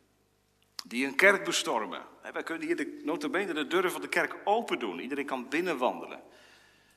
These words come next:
Hebben wij bescherming nodig? Jazeker. En houd maar even heel dicht bij jezelf.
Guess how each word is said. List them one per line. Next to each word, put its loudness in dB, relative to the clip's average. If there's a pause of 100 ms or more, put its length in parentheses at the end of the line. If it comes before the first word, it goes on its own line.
(1200)
Hebben -2
wij 6
bescherming 0
nodig? -4
Jazeker. -12 (3000)
En -8
houd 2
maar 2
even 0
heel 0
dicht -4
bij -2
jezelf. -10